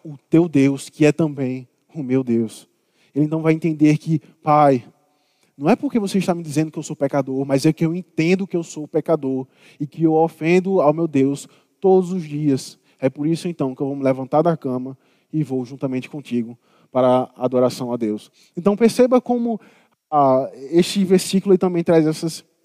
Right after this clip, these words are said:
implicações da adoração a Deus. O segundo versículo que, ah, nós podemos entender quanto ao primeiro mandamento é Deuteronômio, capítulo vinte e nove,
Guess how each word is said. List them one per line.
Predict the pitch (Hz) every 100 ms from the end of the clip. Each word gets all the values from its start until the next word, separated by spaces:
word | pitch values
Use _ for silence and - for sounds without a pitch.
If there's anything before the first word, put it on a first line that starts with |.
| _
implicações | 170 156 151 160 - 147 147 143
da | 147
adoração | 139 143 139 - 139 131
a |
Deus. | 123 110 113 _ _ _ _ _ _ _ -
O | 156
segundo | 190 202 226
versículo | 208 - 214 202 180
que, | - 180 180 170 _ _
ah, | 135 139
nós | 143
podemos | - 156 165 156 - - _ _ _ _ _ _ _ _
entender | 117 123 139 131 151 156 131 _ _ _ _ _ _ _ _ _
quanto | - 135 135
ao |
primeiro | 127 139 147
mandamento | 139 139 139 143 170 170 165 139
é | 139 143 143
Deuteronômio, | 143 151 170 160 147 160 175
capítulo | 165 151 156 156
vinte | 139 190 196
e |
nove, | 156 147 147 170